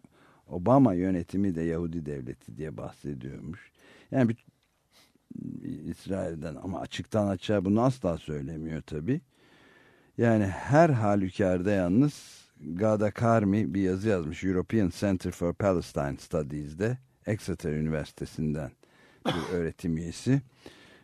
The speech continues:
Ya, e, Filistin Araştırmaları Avrupa Merkezi'nin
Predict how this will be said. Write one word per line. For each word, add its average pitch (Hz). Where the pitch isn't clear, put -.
Ya, 85
e, 87
Filistin 101
Araştırmaları 85
Avrupa 87
Merkezi'nin 82